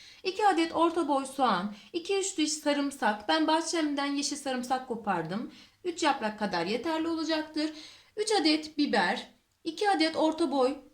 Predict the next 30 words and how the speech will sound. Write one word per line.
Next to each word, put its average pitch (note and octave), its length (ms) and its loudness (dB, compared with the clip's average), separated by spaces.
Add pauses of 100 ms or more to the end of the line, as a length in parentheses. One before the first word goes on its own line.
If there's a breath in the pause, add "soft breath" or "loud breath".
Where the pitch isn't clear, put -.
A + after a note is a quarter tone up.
domates, B3+ 680 -2 (140 soft breath)
beş F#4 180 -2
altı F4 340 0
dal A#3+ 240 2
kadar G3+ 300 2
maydanoz, A#3+ 640 0 (580 soft breath)
bir G4+ 120 0
fincan C#4+ 720 2
sıvı D4 300 -2
yağ, A3 500 0 (340)
bir G4+ 220 -2 (100)
yemek D#4 360 2
kaşığı C4 340 -4
kadar G3 500 0
domates C#4+ 480 0
salçası, E3 760 -4 (300 loud breath)
bir G#4+ 160 -4
tatlı E4 320 0
kaşığı C4 480 -4
tuz, C4 380 -8
bir E4 180 2
tatlı C#4+ 320 -4
kaşığı A3 380 -4
karabiber, C4+ 680 2
bir E4+ 160 0
tatlı C#4 300 -4
kaşığı B3+ 580 0
acı B3 260 -4
pul G#3 220 -4
biber, E3 420 -2